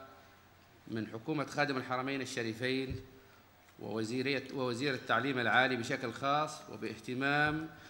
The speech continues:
جدير بالشكر والعرفان من معالي مدير الجامعة الأستاذ الدكتور بكري معتوق عساس. وهذا ما توقعناه من، وما لمسناه من خلال كلمات الشكر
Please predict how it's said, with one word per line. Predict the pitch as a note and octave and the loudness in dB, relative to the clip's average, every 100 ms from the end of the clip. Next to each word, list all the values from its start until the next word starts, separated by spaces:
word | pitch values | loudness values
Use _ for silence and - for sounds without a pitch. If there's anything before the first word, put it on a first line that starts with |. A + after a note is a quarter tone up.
| - A2 | -16 -6
جدير | B2 A#2+ E3 C3+ A2 | -4 0 2 2 0
بالشكر | A2+ - C#3+ C3+ A#2 | -4 -4 -4 -2 -2
والعرفان | A2+ G#2 G#2 - C3+ C#3 C#3+ C#3 - - - - - | 0 0 -2 0 4 6 4 -2 -12 -18 -20 -16 -4
من | A2+ A2+ | 2 6
معالي | A2 C3 B2+ | 8 8 6
مدير | A#2+ A#2 C3+ B2 | 2 2 2 2
الجامعة | A#2 C3+ C#3 C3+ C#3+ - A2 | 0 0 0 0 -2 -4 -10
الأستاذ | A2 C3 | -6 -2
الدكتور | B2+ A2 G#2+ - C3 C3+ C3+ C3 - - - - | -2 -2 -6 -4 -2 -2 -4 -8 -16 -20 -20 -6
بكري | B2+ - B2+ A#2 | -4 -2 -2 -2
معتوق | A2 G2 B2+ A2 | -2 -4 -4 -4
عساس. | G#2+ A2+ B2+ C#3+ D3+ - - - - - - - - - - - | -4 -4 2 2 2 -2 -14 -20 -20 -20 -20 -20 -20 -20 -20 -12
وهذا | A2+ B2 D#3 F3 | -6 4 6 6
ما | E3 D3+ | 4 2
توقعناه | C#3 B2+ - C3+ D3 C#3+ C#3+ | 0 0 4 6 8 6 4
من، | C3+ C3+ C#3+ - - - - - | 0 -2 -8 -12 -20 -20 -10 0
وما | C3+ C3+ | 4 8
لمسناه | C3 C3 D3+ D3 A2+ A2+ | 8 6 6 6 6 0
من | A2+ | -2
خلال | - C3 C#3+ C#3+ | 0 4 4 2
كلمات | C3 B2 C3+ C#3+ | -2 -2 -2 -4
الشكر | B2 - D#3+ G#2+ | -4 -6 -6 -10